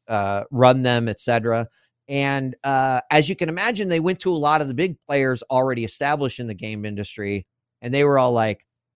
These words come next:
"Uh, we're not sure about this design lane part, but shit, you got a lot of talent, so let's, let's talk." And they're like, "Nah, it's a no-go if we can't do this, because if we don't do this, we're just gonna go right back into the fucking, the, the tumbler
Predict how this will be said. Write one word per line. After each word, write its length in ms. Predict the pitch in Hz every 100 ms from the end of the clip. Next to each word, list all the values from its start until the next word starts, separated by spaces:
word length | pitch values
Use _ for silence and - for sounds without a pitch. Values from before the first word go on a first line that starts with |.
| _
"Uh, 680 | 247 247 247 240 226 233 226
we're 100 | 285
not 160 | 302
sure 220 | 302 277 277
about 180 | 254 202
this 140 | 160
design 460 | 156 135 202 269 226
lane 220 | 180 151
part, 280 | 165 175 180
but 140 | 165
shit, 320 | - 277 254
you 80 | 214
got 220 | 240 240
a 40 | 202
lot 180 | 190
of 60 | 160
talent, 440 | - 190 208 185 -
so 500 | 180 165 160 156 151
let's, 460 | 139 147 - -
let's 300 | 131 135 -
talk." 400 | - 196 190 143
And 100 | 143
they're 80 | 147
like, 180 | 143 131
"Nah, 300 | 139 135 127 123
it's 180 | 120 131
a 40 |
no-go 800 | 123 175 254 143 113 104 117 139 _ _ _
if 140 | 143 143
we 100 | 139
can't 300 | 180 185 160
do 180 | 247
this, 260 | 135 101 -
because 480 | - 147 160 143 -
if 160 | 147 139
we 80 | 156
don't 320 | 240 285 180
do 160 | 156 143
this, 300 | 147 143 -
we're 120 | 127 147
just 220 | 196 -
gonna 160 | 208
go 140 | 175 170
right 360 | 113 143 247
back 260 | 196 185 -
into 180 | 165 151
the 120 | 139
fucking, 520 | - 151 - 147 139 _ _ _ _ _ _ _ _
the, 260 | 151 143 147 131
the 140 | 139 _
tumbler 640 | - 202 180 139 127 135